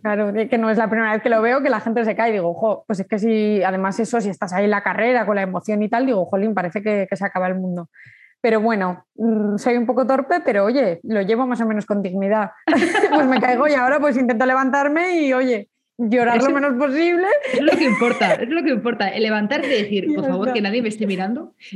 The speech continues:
Speaker 2: Y levantarte como si nada, en plan de, "Ah, esto, nada, esto". <laughs>
Speaker 1: Nada.
Speaker 2: Eso es lo importante.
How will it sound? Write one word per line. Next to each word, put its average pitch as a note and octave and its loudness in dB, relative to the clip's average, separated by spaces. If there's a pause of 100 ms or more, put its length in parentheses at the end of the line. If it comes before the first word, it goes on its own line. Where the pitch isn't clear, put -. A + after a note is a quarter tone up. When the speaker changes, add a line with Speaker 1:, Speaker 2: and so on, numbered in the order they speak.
Speaker 2:
Y D4+ -2
levantarte D4+ 0
como C#4 -2
si B3 -2
nada, A#3 -2
en G3+ -2
plan G3+ -2
de, G3+ -6
"Ah, E4 -6
esto, C4+ -8
nada, A3 -4
esto". D#4+ -10
<laughs> - -8
Speaker 1:
Nada. C#4+ -2 (1200)
Speaker 2:
Eso - -6
es C4 -4
lo D#4 4
importante. G3+ -2